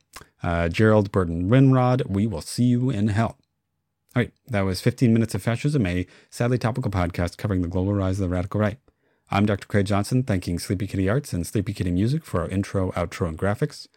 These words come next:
If you enjoyed the podcast, please like, share, and subscribe. Please leave a review on whatever it is you're listening to this on.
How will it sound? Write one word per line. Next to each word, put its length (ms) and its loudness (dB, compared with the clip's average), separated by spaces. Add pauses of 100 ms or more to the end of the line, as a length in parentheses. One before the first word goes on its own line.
(300)
If 120 2
you 80 10
enjoyed 240 6
the 60 0
podcast, 440 0
please 220 -2
like, 200 2
share, 180 -2
and 100 -2
subscribe. 500 0
Please 240 2 (240)
leave 180 2
a 80 2
review 400 6
on 200 2
whatever 300 2
it 60 0
is 140 0
you're 100 -4
listening 320 0
to 100 -2
this 180 -4
on. 240 -2